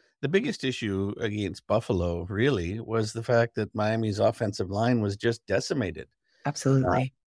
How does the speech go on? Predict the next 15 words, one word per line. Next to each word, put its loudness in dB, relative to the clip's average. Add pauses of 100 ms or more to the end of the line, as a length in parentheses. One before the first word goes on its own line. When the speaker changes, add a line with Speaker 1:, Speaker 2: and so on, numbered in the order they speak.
(360)
Speaker 1:
Uh, -2
lost 0 (360)
Connor 0
Williams, 2
their -2 (100)
starting -2
center. -2
They 0
lost 2
Teron 2
Armstead, 0 (100)
their 0
left 0
tackle. -2
And 0